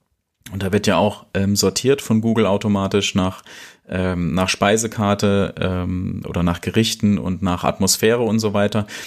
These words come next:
dass man da überall, ähm, halt schöne Bilder hat, die den Leuten halt, äh, wirklich signalisieren, hier macht's Spaß zu sein, hier macht's Spaß, was essen zu gehen,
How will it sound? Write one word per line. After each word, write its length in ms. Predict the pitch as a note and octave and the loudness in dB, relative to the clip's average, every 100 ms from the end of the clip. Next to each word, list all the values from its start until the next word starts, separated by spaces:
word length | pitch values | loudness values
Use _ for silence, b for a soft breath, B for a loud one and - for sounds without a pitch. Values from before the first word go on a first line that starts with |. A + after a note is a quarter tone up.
| B - | B -2
dass 180 | G2 | 0
man 140 | G2 F#2+ | 2 2
da 280 | F#2+ G#2+ - | 2 2 0
überall, 800 | G#2 G#2+ G2 F2+ G2 G2 G2+ - - | 0 0 0 2 2 2 0 -4 -8
ähm, 400 | F#2 F#2 F#2 F#2 F#2 | -4 -2 -4 -4 -2
halt 160 | F#2 | -2
schöne 260 | - G2 F#2+ | 0 2 2
Bilder 340 | G2 G#2 G#2+ | 2 2 2
hat, 200 | G#2 G2+ | 0 -2
die 80 | G2+ | 0
den 140 | F#2+ F#2+ | 0 2
Leuten 360 | F#2 F#2+ G2+ | 2 2 0
halt, 400 | F#2+ F#2 F#2 - | 0 -2 -4 -8
äh, 280 | - F#2 F#2 | -4 -2 0
wirklich 260 | G2+ G2+ - | 0 0 -2
signalisieren, 640 | G2 G2 G2 F#2 G2 G2 | 0 0 2 2 2 2
hier 180 | G2+ G#2+ | 2 2
macht's 240 | G2+ - | 2 -2
Spaß 380 | - F#2 F#2+ - | -4 0 2 2
zu 100 | G2 | 0
sein, 280 | F#2 F2+ A2 | -2 0 0
hier 140 | G#2+ | 0
macht's 220 | G2+ F#2+ - | 0 -2 -4
Spaß, 320 | F#2+ F#2 - | -2 -2 -2
was 140 | F#2+ | -2
essen 280 | - - A2+ | 0 0 0
zu 120 | A2+ | -2
gehen, 340 | G#2+ A2 A2 | 0 2 0